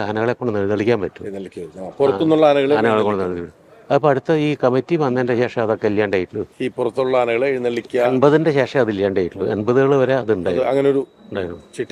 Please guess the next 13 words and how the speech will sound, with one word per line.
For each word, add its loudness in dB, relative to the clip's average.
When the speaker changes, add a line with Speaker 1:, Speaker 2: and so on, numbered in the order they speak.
Speaker 2:
ഉണ്ടായിരുന്നു. -8
Speaker 1:
ഉണ്ടായിരുന്നു. -4
എൻ്റെ 4
അച്ഛൻ -2
ഗുരുവായൂർ 4
ദേവസ്വം 0
അമ്പലം 0
കത്തിയപ്പോൾ 0
എഴുപത്തി, 2
അന്ന് 2
അച്ഛൻ -2
കമ്മിറ്റിയിലുണ്ടായിരുന്നു. -2
ആ, -6